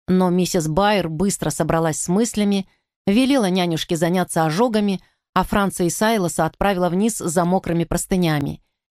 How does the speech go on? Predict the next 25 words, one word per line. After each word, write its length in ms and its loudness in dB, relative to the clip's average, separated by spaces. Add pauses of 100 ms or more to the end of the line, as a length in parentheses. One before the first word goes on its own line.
(220)
Их 180 2
она 160 2
бросила 400 0
на 100 -2
постели, 580 0
на 140 0
ковер, 440 0
на 120 -2
занавески, 800 -2 (320)
которые 460 2
тоже 320 2
уже 220 0
занялись, 640 0 (280)
грозя 340 2
перекинуть 600 -2
пламя 340 0
на 120 -2
стены. 580 -4 (640)
Почти 380 -2
все 260 0
мальчики 500 -2
стояли 720 0 (400)
и 60 2
очумело 540 2
таращились. 880 -2